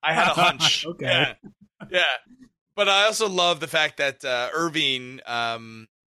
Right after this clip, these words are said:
Speaker 1: he calls in, I, I guess, another member of Dark Army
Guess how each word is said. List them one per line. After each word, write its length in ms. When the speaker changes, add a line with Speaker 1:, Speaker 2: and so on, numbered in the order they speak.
Speaker 1:
he 80
calls 340
in, 220
I, 220
I 60
guess, 200
another 280
member 260
of 80
Dark 260
Army 440